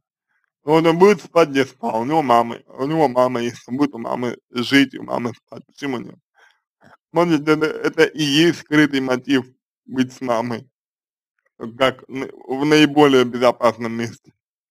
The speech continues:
А после смерти мамы, простите за такие слова, а, у его кварти-, её квартира будет его.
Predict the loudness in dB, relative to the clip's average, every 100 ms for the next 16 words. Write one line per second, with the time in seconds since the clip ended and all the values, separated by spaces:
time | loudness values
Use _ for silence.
0 | _ _ _ -4 -4 0 -2 -2 -2 -4
1 | -4 -4 -4 -4 -6 -4 -6 -8 -16 -14
2 | -6 -4 -4 -6 -2 -2 -2 -6 -14 -20
3 | -18 -12 -12 -10 -4 -2 -2 -4 _ _
4 | _ _ _ _ -16 -12 -8 -6 -6 -8
5 | _ _ _ _ _ -4 4 4 4 0
6 | -2 -6 -6 -8 -4 -2 0 0 0 -2
7 | 0 -2 0 -2 -6 -6 -8 -6 -6 -8